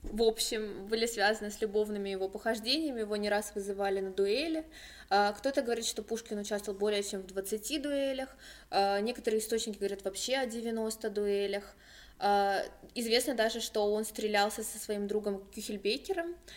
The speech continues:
а, и секундантами были их друзья как раз-таки, и чтобы не произошло никакого кровопролития и несчастного случая,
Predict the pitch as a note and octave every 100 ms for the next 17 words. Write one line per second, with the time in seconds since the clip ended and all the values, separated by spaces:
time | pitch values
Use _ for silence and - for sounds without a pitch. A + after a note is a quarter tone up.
0 | - - - G#3 G3+ G3+ - - A3+ A3+
1 | A3 A3 A3 G#3 G3 - - C4+ B3 A3
2 | A3 B3 A#3+ A3 G#3 G#3+ G#3+ G#3 G3+ G3+
3 | G3 A3 E4+ G4+ E4 D4+ D4+ - C4+ C4
4 | B3 - - A3 A#3+ A#3 A3+ G#3+ G3+ -
5 | - - - B3+ A#3+ A3+ A#3 A#3 A#3+ A#3+
6 | B3 G#3 G#3 G#3 G#3 G#3+ G3 - G3+ G#3
7 | G#3+ A3 A#3 A3+ - G3+ F#3 - G3 G3
8 | - G#3+ - G#3+ A#3 - G4+ - C4